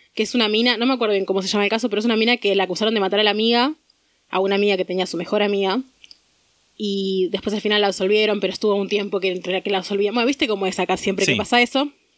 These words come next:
Speaker 1: Acá y en todos lados, en realidad, pero bueno. Y está como pseudo basada, no es-, no está súper a rajatabla, pero está medio basada. O sea, la película se trata sobre que Lali Espósito la acusan de matar a una amiga y en ningún momento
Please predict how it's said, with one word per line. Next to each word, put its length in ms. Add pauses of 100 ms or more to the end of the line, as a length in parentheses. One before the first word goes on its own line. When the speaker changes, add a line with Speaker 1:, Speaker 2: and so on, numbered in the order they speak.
(120)
Speaker 1:
Acá 240
y 40
en 100
todos 180
lados, 300
en 80
realidad, 220
pero 140
bueno. 260 (160)
Y 60
está 180
como 220
pseudo 720
basada, 320
no 60
es-, 120
no 80
está 180
súper 560 (220)
a 80
rajatabla, 540
pero 120
está 220
medio 180
basada. 220
O 40
sea, 120
la 100
película 260
se 80
trata 280
sobre 460
que 100
Lali 180
Espósito 680 (200)
la 220
acusan 320
de 80
matar 260
a 20
una 100
amiga 260
y 60
en 60
ningún 180
momento 400